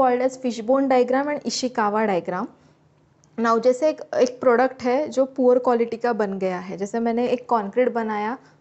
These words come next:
एम ट्वेंटी फ़ाइव ग्रेड का, जिसका ट्वेंटी एट डे स्ट्रेंथ चाहिए था मुझे, अ, ट्व-, अ, ट्वेंटी फ़ाइव न्यूटन per एम एम स्क्वायर।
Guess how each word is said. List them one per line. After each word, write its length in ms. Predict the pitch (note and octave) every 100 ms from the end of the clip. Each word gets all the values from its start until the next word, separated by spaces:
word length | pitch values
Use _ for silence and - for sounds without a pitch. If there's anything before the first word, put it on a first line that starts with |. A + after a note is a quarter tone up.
| -
एम 160 | A3+ A3+
ट्वेंटी 340 | A#3+ A3+ B3
फ़ाइव 200 | B3+ B3
ग्रेड 260 | A3 G#3 G3
का, 220 | A3+ C#4+
जिसका 400 | B3+ A3 - B3
ट्वेंटी 380 | B3 A3 G#3 B3+
एट 160 | A#3
डे 140 | A#3+ B3
स्ट्रेंथ 340 | B3+ B3 B3
चाहिए 440 | - B3 A3+ A#3
था 120 | A#3+ A#3+
मुझे, 420 | A#3 G#3+ C4+ - - _ _ -
अ, 180 | G3+ G#3
ट्व-, 220 | G3+ -
अ, 180 | G3+ G3+
ट्वेंटी 420 | G3+ A3+ A3 B3+
फ़ाइव 280 | B3+ B3+ B3+
न्यूटन 400 | A#3 A3+ A#3 A#3
per 120 | C4
एम 240 | A#3+ G#3+
एम 100 | G3+
स्क्वायर। 380 | G3+ - F3+ E3